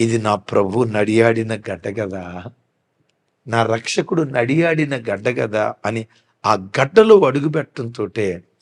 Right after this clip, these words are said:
ఈ దేశానికి నేను ఏదైనా ఒక మేలు చేయాలి,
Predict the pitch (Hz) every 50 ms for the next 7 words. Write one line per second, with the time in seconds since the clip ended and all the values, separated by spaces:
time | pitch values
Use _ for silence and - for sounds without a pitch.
0 | - _ _ _ _ - - - - _ _ _ _ - 113 110 104 117 135 131
1 | 127 - 170 151 147 156 - - 131 110 107 101 101 101 107 104 110 117 120 120
2 | 135 147 127 107 - - 98 98 98 104 110 113 117 113 113 - - - 90 -
3 | - _